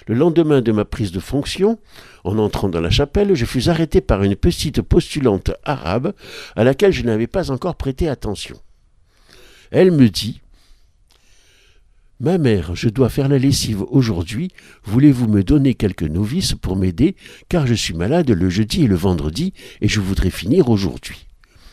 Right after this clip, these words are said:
Alors, tout cela en mauvais français, parce que elle le savait, euh, pas bien parler, euh, le français, mais elle savait se faire comprendre.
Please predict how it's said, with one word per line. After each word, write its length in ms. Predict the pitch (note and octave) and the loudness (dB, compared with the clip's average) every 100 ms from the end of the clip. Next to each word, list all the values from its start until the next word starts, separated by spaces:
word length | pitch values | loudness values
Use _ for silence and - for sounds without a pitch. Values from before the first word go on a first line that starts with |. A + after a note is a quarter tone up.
| - | -20
Alors, 120 | - | -20
tout 140 | - C3 | -12 -10
cela 300 | - A2+ A#2 | 0 2 2
en 140 | D#2 | 2
mauvais 360 | E2 F#2 G2+ G2 | 0 2 4 2
français, 540 | - B1+ - D3+ E3 | 0 -8 -4 6 6
parce 220 | E3+ F#2+ | 6 0
que 120 | - A#2 - - - | -6 -8 -8 -20 -8
elle 160 | - A#2 | -4 0
le 80 | A2 | 0
savait, 440 | - E2+ G2+ C3+ - - - - | -2 -2 -2 -4 -6 -20 -16 -6
euh, 240 | G2+ G#2 | -2 0
pas 180 | G2 F#2+ | 0 0
bien 200 | F#2 G2 | 0 0
parler, 440 | - D#2+ E2+ A2+ A2 | 2 0 0 2 2
euh, 960 | F#2 F2 F2 E2+ E2 D#2+ D#2 D#2 D#2 | 2 0 0 0 0 -2 -2 -4 -4
le 100 | D#2+ | -4
français, 380 | G#2 - - E3+ | -6 -8 -4 -2
mais 120 | F3+ | 0
elle 140 | A#2+ G#2+ | -2 -2
savait 240 | - F#2+ | -6 -8
se 140 | E3 G#2 | -8 -10
faire 180 | - | -12
comprendre. 580 | - D#2 - - - - | -12 -10 -10 -14 -20 -20